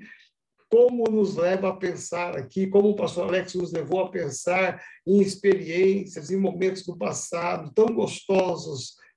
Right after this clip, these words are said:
que nós já vivemos, que devemos reviver e ajudar todos os membros da nossa célula, da sua célula, a entender e a ter essa paixão pela casa do Senhor,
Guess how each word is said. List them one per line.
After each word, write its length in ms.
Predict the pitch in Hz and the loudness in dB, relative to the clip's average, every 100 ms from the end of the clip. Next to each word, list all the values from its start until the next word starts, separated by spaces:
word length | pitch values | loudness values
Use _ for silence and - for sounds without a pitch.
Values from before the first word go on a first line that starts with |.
| - | -4
que 80 | |
nós 240 | 170 175 156 | 2 4 4
já 100 | 180 | 4
vivemos, 720 | 170 151 135 170 180 190 - | 0 -4 -4 0 2 0 -4
que 140 | 185 | -6
devemos 440 | 165 151 175 165 139 | -6 -2 -2 -2 2
reviver 880 | 202 175 175 147 165 190 196 190 - - _ _ _ - | 2 2 -6 -6 4 8 8 4 -6 -20 _ _ _ -4
e 160 | 175 | 0
ajudar 800 | 202 208 220 185 170 185 196 - - _ _ _ _ | 2 2 0 -2 -2 -2 -2 -8 -16 _ _ _ _
todos 460 | 226 262 - 214 175 | 0 2 0 -2 -4
os 200 | 190 147 | -6 -2
membros 480 | 175 214 214 190 147 | 2 2 0 -6 -8
da 160 | 160 | -8
nossa 320 | 160 175 - | -6 -8 -6
célula, 640 | 139 - - 185 202 196 170 | -10 -6 0 2 4 2 0
da 140 | 165 | -4
sua 220 | 135 175 165 | -6 -4 -4
célula, 960 | - - 180 202 190 190 190 185 185 - _ _ | -4 -2 2 2 4 4 4 2 -4 -14 _ _
a 140 | 165 | -2
entender 720 | 190 196 - 190 165 147 180 | -2 -2 -4 -4 -4 0 2
e 40 | 185 | 2
a 60 | 170 | 0
ter 180 | 190 | 0
essa 260 | 185 - 180 | 0 -4 -10
paixão 720 | - 165 160 - - 185 185 | -10 -12 -10 -8 -4 -2 -2
pela 240 | 180 165 156 | -4 -6 -6
casa 440 | - 160 160 156 | -6 -6 -4 -6
do 160 | 151 139 | -8 -10
Senhor, 600 | - 139 139 139 123 | -8 -4 0 2 2